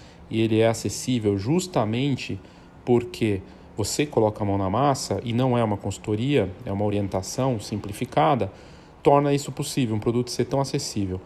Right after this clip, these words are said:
E você recebe esse dinheiro de volta com impressão com uma das melhores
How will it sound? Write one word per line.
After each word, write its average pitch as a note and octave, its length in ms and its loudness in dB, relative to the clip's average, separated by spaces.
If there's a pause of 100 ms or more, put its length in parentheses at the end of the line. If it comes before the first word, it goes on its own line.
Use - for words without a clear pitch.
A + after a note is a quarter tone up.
(260)
E D#3+ 80 -2
você F3+ 220 4
recebe F3+ 280 4
esse D#3 80 -2
dinheiro D3+ 240 2
de D#3 120 0
volta D3 400 4 (320)
com C3 200 4
impressão B2+ 560 2
com A#2+ 160 -4
uma B2 140 2
das A#2 140 0
melhores A2+ 640 2